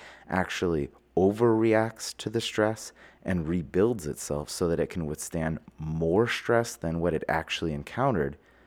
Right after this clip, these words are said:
so too would our sense of being benefit by opening up our concepts of identity and who we like to think we are to worthy challenges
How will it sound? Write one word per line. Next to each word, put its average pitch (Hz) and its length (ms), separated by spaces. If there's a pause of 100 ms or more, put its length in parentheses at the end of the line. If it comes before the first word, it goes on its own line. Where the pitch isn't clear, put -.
(520)
so - 280
too 131 320
would 76 160
our 82 140
sense 98 300
of 69 180
being 69 540 (160)
benefit 82 500
by 73 140
opening 78 360
up 78 160
our 73 160
concepts - 680
of 64 180
identity 92 720 (480)
and 73 140
who 90 60
we 90 120
like 78 320
to 85 140
think 80 240
we 73 140
are 67 440 (520)
to - 140
worthy 73 380
challenges 76 840